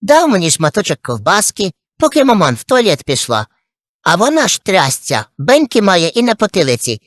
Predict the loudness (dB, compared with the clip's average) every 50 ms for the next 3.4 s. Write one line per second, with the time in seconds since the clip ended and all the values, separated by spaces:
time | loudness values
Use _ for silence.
0 | _ _ -10 -4 -4 -4 -2 -2 -6 -4 -4 -2 -2 0 0 0 2 2 0 0
1 | -2 -6 _ _ _ _ -4 -2 -2 -2 -2 -2 -2 -2 0 0 0 0 0 0
2 | 0 0 0 0 0 -2 -2 -2 -2 -2 -2 0 2 2 2 2 2 0 -2 -2
3 | -2 -2 -2 -2 -4 -4 -6 -8